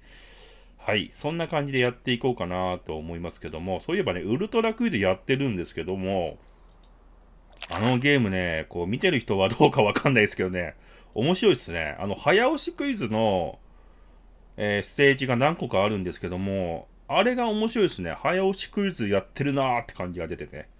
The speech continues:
へーって思ってますけどね。<laughs> なんだその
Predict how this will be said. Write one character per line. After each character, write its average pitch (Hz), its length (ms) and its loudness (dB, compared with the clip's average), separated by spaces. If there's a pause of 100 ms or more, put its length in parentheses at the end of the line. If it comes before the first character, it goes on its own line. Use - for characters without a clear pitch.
(640)
へ 101 460 0
ー 92 40 -4
っ - 40 -20
て 76 80 -10
思 76 160 -8
っ - 40 -12
て - 120 -16
ま 57 100 -16
す - 80 -20
け - 80 -16
ど 69 80 -14
ね。 85 100 -6 (320)
<laughs> - 300 -8
な 110 120 0
ん 123 40 -2
だ 85 100 -4
そ - 120 -10
の 87 220 -8